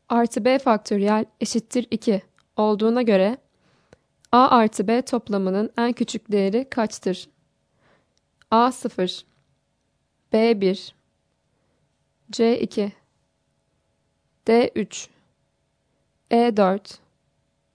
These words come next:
Doğru cevap A şıkkı. Soru on iki. X ve A doğal sayılar ve yedi faktöriyel eşittir iki üzeri x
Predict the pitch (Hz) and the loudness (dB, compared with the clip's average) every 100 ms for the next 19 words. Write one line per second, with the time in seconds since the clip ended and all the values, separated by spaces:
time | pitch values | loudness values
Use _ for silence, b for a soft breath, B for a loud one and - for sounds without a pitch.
0 | _ _ _ _ _ 240 226 247 220 196 | _ _ _ _ _ 0 2 2 0 0
1 | 247 - _ _ _ - 208 - 220 - | -2 -6 _ _ _ -2 -2 -2 -8 -6
2 | - - _ _ _ _ _ _ _ _ | -6 -6 _ _ _ _ _ _ _ _
3 | _ _ _ _ _ _ _ - - 262 | _ _ _ _ _ _ _ -6 0 4
4 | 269 247 196 - 190 202 _ _ _ _ | 4 4 2 -2 -6 -6 _ _ _ _
5 | _ _ _ _ _ _ _ _ _ _ | _ _ _ _ _ _ _ _ _ _
6 | - 277 - 214 214 208 233 277 _ - | 0 0 0 2 4 4 4 0 _ 2
7 | 226 220 220 208 185 180 190 262 - _ | 4 4 2 2 2 2 2 -2 -8 _
8 | _ _ _ _ _ 226 214 247 - _ | _ _ _ _ _ 2 2 2 -4 _
9 | _ _ _ - 226 247 277 240 - 208 | _ _ _ 0 4 4 4 2 2 2
10 | 190 190 185 208 - 185 - 226 277 - | 4 2 2 -2 -6 -12 -4 -4 -4 -14
11 | _ _ _ _ - 220 - 294 220 202 | _ _ _ _ -6 -4 2 2 4 4
12 | - 240 - - | 2 -2 -4 -12